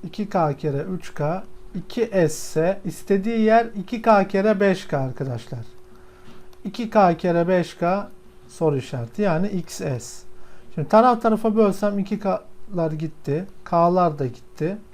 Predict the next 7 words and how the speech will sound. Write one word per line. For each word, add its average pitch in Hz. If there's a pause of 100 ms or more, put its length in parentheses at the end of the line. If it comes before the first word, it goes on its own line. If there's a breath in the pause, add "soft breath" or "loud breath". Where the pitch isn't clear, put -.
(760 soft breath)
Üç 226
bölü 180
beş 220
eşittir 214 (120)
iki 202
S -
bölü 208